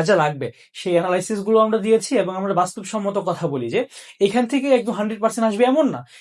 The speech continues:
এখান থেকে ইনশাল্লাহ আসবে, অন্যান্য জিনিসপত্র পড়তে হবে। But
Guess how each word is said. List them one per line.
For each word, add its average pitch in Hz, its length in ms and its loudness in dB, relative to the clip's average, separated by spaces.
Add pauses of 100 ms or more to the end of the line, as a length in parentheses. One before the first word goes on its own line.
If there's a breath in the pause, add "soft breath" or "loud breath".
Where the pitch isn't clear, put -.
(120)
এখান 214 200 0
থেকে 233 160 -2
ইনশাল্লাহ 247 340 4
আসবে, 339 200 -6 (380 soft breath)
অন্যান্য 226 280 0 (240)
জিনিসপত্র 226 360 -2 (100)
পড়তে 247 280 0
হবে। 117 140 -4 (320 soft breath)
But 226 80 0